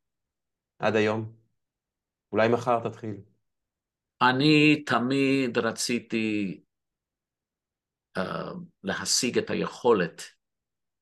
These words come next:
Speaker 2: להביא את האמת לעם ישראל, כי הם לא, הם לא מקבלים את האמת, לא מהתקשורת, לא,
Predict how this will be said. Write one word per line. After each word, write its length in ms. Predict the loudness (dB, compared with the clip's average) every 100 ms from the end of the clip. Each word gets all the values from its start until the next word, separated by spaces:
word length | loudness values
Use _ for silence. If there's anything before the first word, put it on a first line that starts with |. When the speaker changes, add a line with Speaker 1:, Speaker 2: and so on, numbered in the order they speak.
| _ -4
Speaker 2:
להביא 920 | -2 -2 -4 -4 -2 0 2 0 -4
את 140 | -8 -8
האמת 540 | -4 -2 -2 -2 -2
לעם 380 | -4 -2 0 0
ישראל, 460 | 0 0 -2 0 -2
כי 380 | -4 -4 -4 -8 -16 -18 -4
הם 200 | 0 2
לא, 440 | 4 4 2 0 _ _ _ _ -6
הם 100 | -2
לא 100 | 0
מקבלים 500 | -2 -4 -4 -4 -6
את 140 | -6
האמת, 440 | -8 -8 -6 -4 0
לא 160 | 0
מהתקשורת, 840 | 2 -2 -6 -8 -2 2 2 0 0
לא, 380 | 0 -2 -6